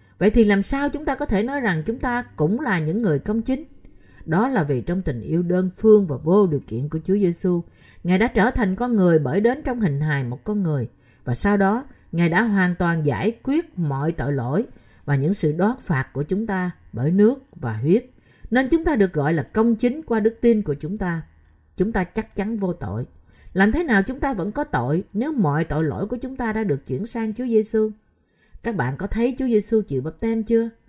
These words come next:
Bạn có thấy không? Dĩ nhiên, tôi đã thấy. Làm sao bạn thấy được điều đó?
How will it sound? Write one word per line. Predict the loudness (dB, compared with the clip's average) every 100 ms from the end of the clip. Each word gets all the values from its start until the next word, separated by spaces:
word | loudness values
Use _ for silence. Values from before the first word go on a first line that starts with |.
| _ _ _
Bạn | -10 -8
có | -6
thấy | -6 -6
không? | -4 -4 -4 -10 -20 -20 _ -2
Dĩ | 0
nhiên, | 4 6 6 4 0
tôi | -6 -4
đã | -4
thấy. | -4 -2 -2 -6 _ _ _ -4
Làm | -4
sao | -2 -2
bạn | -2 -2
thấy | -2 0
được | 0
điều | 0 0
đó? | 0 -2